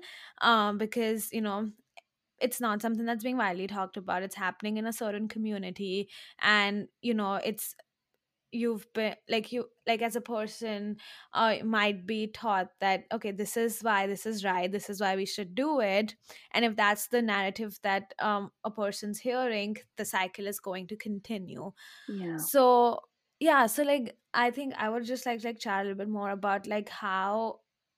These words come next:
Speaker 1: and I know in the book you explored this quite a bit too, like, um, you know, aunts and, like, older, uh, family members who may have perpetuated the practice and, like, the characters, like, conflict with how they perceive that person.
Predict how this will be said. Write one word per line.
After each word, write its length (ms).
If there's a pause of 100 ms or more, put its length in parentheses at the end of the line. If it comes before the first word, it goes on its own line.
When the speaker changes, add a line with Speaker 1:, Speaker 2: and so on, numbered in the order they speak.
(120)
Speaker 1:
and 240
I 140
know 140
in 120
the 120
book 440
you 140
explored 540
this 240
quite 280
a 60
bit 260
too, 360
like, 420 (380)
um, 500 (140)
you 120
know, 200 (120)
aunts 560
and, 200
like, 280 (120)
older, 800
uh, 340
family 460
members 560 (120)
who 380 (300)
may 140
have 300
perpetuated 840
the 80
practice 800
and, 280
like, 420
the 80
characters, 880
like, 180
conflict 760
with 160
how 180
they 120
perceive 560
that 240
person. 600